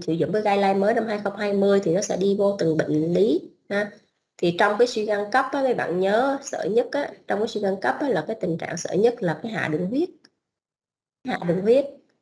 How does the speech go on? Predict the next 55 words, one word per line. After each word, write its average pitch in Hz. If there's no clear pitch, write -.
À, 170
tại 147
vì 175
trên 208
cái 233
người 185
mà 165
suy 208
gan 202
này 170
á, 214
mà 165
hạ 143
đường 165
huyết 233
thì 196
rất 214
là 240
dễ, 170
tại -
vì 170
cái 170
vấn 247
đề 175
chuyển 185
hóa 226
đường, 175
vấn 226
đề 185
tân 196
tạo -
đường 170
nó 185
đều 170
giảm 151
hết. 262
Thành 165
ra 190
mình 185
phải 156
cẩn -
thận. 165
Một 175
trong 190
những 160
biến 233
chứng 233
sợ -
nhất 240
của -
cái 226
suy 202
gan 196
đó 208
là 170